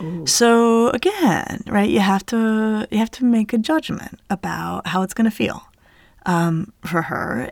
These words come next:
Speaker 2: And you have to make this judgment when you are having a very strong personal reaction yourself. Um,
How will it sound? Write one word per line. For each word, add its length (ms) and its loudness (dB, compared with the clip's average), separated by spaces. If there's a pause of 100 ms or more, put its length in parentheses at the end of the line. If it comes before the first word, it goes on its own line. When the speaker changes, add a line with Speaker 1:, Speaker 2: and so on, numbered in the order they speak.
(140)
Speaker 2:
And 340 4
you 60 2
have 100 0
to 80 2
make 140 2
this 140 0
judgment 340 -2
when 140 -2
you 120 -2
are 60 2
having 260 -2
a 40 -2
very 420 -4
strong 340 -8
personal 440 -10
reaction 540 -8
yourself. 580 -10 (800)
Um, 440 2